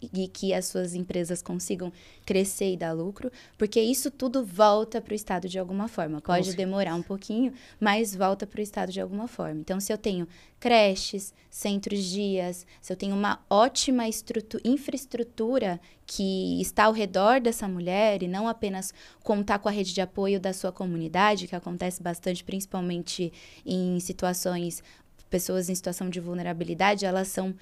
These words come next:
Speaker 1: muito parceiras ali, uma cuida dos filhos das outras, mas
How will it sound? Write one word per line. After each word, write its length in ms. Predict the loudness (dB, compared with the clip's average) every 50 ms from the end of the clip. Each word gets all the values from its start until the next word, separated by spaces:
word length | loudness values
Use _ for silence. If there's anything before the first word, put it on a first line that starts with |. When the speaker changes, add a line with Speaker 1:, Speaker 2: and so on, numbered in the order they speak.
| -16 -20 -18 -6 -2
Speaker 1:
muito 420 | 0 2 4 4 4 2 2 -2
parceiras 680 | 0 2 2 2 2 0 -2 -2 0 0 2 0 2 2
ali, 240 | 2 2 4 2 2
uma 180 | 2 -2 -4
cuida 240 | -2 0 0 0 0
dos 220 | -2 -2 -4 -4 -4
filhos 240 | -4 -2 -2 -4 -2
das 240 | -4 -4 -4 -2 0
outras, 400 | 0 0 0 0 -2 -4 -4 -2
mas 300 | -2 -2 -2 -2 -6